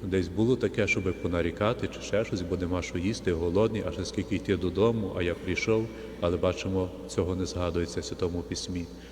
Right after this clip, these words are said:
бо Христос дбає за тих, хто є в пустелі. Пустеля — це місце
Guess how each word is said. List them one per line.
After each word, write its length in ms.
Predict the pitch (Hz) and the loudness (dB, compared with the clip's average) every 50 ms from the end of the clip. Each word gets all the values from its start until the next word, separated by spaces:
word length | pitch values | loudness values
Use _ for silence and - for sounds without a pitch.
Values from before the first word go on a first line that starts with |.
| - - - | -18 -10 -6
бо 80 | - 90 | -4 -2
Христос 640 | - - 98 90 - - - - 104 107 107 - - - - - - - | -2 0 -2 -2 -2 -2 -2 0 0 0 0 -2 -6 -12 -14 -12 -10 -8
дбає 600 | 92 90 87 87 92 95 104 107 104 110 120 117 - - - - - - - | -6 -4 0 2 4 4 4 4 4 2 0 -2 -6 -10 -12 -12 -12 -8 -6
за 240 | 101 85 90 92 85 | -4 0 2 2 2
тих, 320 | - - - 101 110 120 - - - - - | 2 2 2 2 2 2 0 -4 -10 -12 -10
хто 200 | - - 92 87 | -2 2 2 2
є 340 | 82 87 87 87 87 87 90 - - - - - - | 4 2 2 2 2 0 -2 -6 -10 -12 -12 -8 -6
в 40 | |
пустелі. 640 | - 101 - - - 101 90 85 80 80 85 82 82 - - - - - - - - - - - - - - - - - - - - - - - - - - - - - - - - - - - | -4 -4 -4 -2 -2 0 0 0 0 -2 -4 -6 -8 -8 -12 -14 -16 -16 -16 -18 -18 -18 -18 -18 -18 -18 -18 -18 -18 -18 -18 -18 -18 -18 -18 -18 -18 -18 -18 -18 -18 -18 -20 -20 -20 -18 -14 -12
Пустеля — 600 | - - - - 110 110 123 131 131 127 127 127 123 - - - - - - - | -8 -8 -4 0 2 2 2 2 2 0 0 -2 -4 -6 -10 -12 -14 -14 -14 -10
це 180 | - - 104 92 | -2 0 0 2
місце 500 | 90 92 95 92 - - - 98 95 | 2 0 0 -2 -2 0 0 2 2